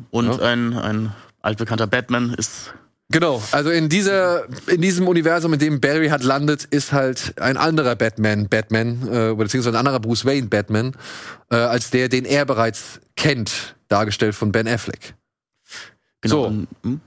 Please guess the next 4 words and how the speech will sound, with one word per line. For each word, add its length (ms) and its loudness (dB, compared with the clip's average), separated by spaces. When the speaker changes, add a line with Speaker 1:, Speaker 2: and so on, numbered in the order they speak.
Speaker 2:
Und 160 0
ja, 280 0
wer 200 0
möchte? 340 0